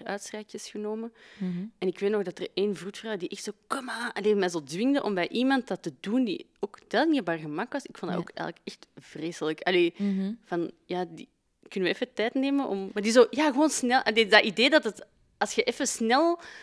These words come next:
Speaker 1: dat het dan minder,
Speaker 2: Nee,
Speaker 1: nee.
Speaker 2: dat maakt het niet aangenaam,
Speaker 1: Nee.
Speaker 2: inderdaad. Dus ja, inderdaad, gewoon iemand
Speaker 1: Doe
Speaker 2: op zijn
Speaker 1: even
Speaker 2: gemak
Speaker 1: voorstellen.
Speaker 2: stellen
Speaker 1: Ja.
Speaker 2: doet echt zoveel. Want dan, dat heb ik nu dus gemerkt bij mijn <laughs> nieuwe geweldige gynaecoloog. Als je op je gemak bent,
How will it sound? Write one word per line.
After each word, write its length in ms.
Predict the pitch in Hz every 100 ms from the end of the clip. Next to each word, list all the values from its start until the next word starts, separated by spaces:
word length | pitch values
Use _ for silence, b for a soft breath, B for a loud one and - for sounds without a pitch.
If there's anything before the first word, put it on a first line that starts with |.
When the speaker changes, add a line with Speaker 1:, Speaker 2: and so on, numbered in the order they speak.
| B B
Speaker 1:
dat 180 | 220
het 100 | 220
dan 160 | 226 220
minder, 200 | 240 220
Speaker 2:
Nee, 180 | 208 208
Speaker 1:
nee. 140 | 226
Speaker 2:
dat 100 | 269
maakt 200 | 240 180
het 120 | 180
niet 140 | 175 165
aangenaam, 420 | 160 165 160 156
Speaker 1:
Nee. 280 | 208 254 254
Speaker 2:
inderdaad. 340 | 196 - - -
Dus 340 | - 175 - - _ _ _ -
ja, 140 | 196
inderdaad, 220 | 208 196
gewoon 160 | 208 226
iemand 180 | 214 202
Speaker 1:
Doe 100 | 269
Speaker 2:
op 40 |
zijn 100 | 311 202
Speaker 1:
even 100 | 262
Speaker 2:
gemak 80 | 254
Speaker 1:
voorstellen. 560 | - 233 240 320 349
Speaker 2:
stellen 180 | - 180
Speaker 1:
Ja. 280 | 220 262 202 B 190
Speaker 2:
doet 180 | 208 208
echt 200 | 196 -
zoveel. 800 | - - - 180 202 170 170 165
Want 120 | 180
dan, 100 | 202 202 b b
dat 100 | - 254
heb 60 |
ik 80 | 247
nu 140 | 247
dus 120 | 285 214
gemerkt 220 | 185 185
bij 140 | 170
mijn 220 | 170 160 165 -
<laughs> 80 | 175
nieuwe 360 | 180 226 202 175
geweldige 380 | 180 190 165 165
gynaecoloog. 420 | 156 - 170 -
Als 120 | -
je 80 | -
op 120 | -
je 60 | 165
gemak 280 | 165 196 -
bent, 300 | 175 208 -